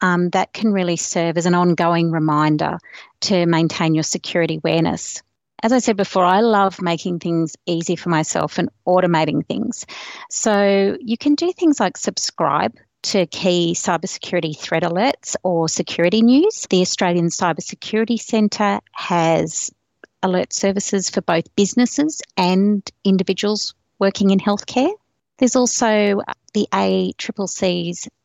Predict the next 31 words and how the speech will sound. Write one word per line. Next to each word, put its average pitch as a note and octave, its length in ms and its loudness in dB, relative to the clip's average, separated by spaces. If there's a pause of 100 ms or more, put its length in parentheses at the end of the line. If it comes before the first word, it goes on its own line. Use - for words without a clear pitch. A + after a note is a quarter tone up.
Scam G3+ 500 0
Watch - 240 -2
alert G#3 380 -2
service B3 420 -2
that's - 260 -6 (140)
very F#3+ 240 2
helpful. - 520 -4
And F#3+ 200 2 (240)
these E4 200 0
things C4 280 4
will G3+ 80 -2
keep - 380 -6
you G#3+ 80 0
informed F#3 640 2
and F3+ 100 2
remind C#4+ 500 6
you - 280 -2 (840)
on F#3+ 120 4
an F#3 100 4
ongoing G#3 460 4
basis - 640 -4
not G3+ 200 -2
to - 120 -6
take - 460 -8 (180)
your F#3 100 -2
security E3 540 -4
for - 160 -8
granted. E3+ 540 -4 (100)
And F4 80 2
if - 180 0
you C4+ 120 2